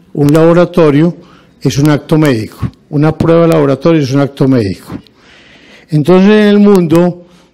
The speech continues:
van a existir dos tipos de laboratorios. Un laboratorio convencional, que está centrado en hacer pruebas de laboratorio,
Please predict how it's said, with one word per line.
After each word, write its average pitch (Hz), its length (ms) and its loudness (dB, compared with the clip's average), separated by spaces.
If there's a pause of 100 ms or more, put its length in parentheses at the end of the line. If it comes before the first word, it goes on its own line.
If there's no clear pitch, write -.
van 143 160 -6
a 170 40 0
existir 170 540 -6
dos 151 280 -4
tipos 165 280 -6
de 156 120 -4
laboratorios. 156 920 -4 (1300)
Un 170 120 -4
laboratorio 185 640 -2
convencional, 185 1040 -4 (760)
que 156 60 -12
está 147 220 -10
centrado 180 760 -2 (920)
en 151 100 -6
hacer 143 300 -6
pruebas 165 240 -4
de 160 100 -4
laboratorio, 156 640 -4